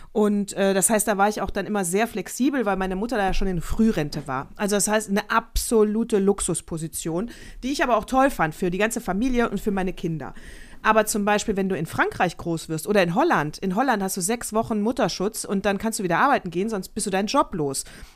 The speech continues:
Oder in, äh, Frankreich, da gibt es seit ich denken kann, mein Cousin war schon auf einer Ganztagsschule, die geht bis siebzehn Uhr nachmittags, dafür haben die keine Hausaufgaben auf,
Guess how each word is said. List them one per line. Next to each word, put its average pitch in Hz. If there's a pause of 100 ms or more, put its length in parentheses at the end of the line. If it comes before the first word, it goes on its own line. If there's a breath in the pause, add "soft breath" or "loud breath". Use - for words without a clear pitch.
(120)
Oder 214
in, 196
äh, 175
Frankreich, 160
da 190
gibt 240
es 220
seit 214
ich 214
denken 254
kann, 196
mein 196
Cousin 208
war 185
schon -
auf 175
einer 180
Ganztagsschule, 175
die 202
geht 277
bis 208
siebzehn 233
Uhr 214
nachmittags, 214
dafür 202
haben 226
die 208
keine 190
Hausaufgaben 190
auf, 160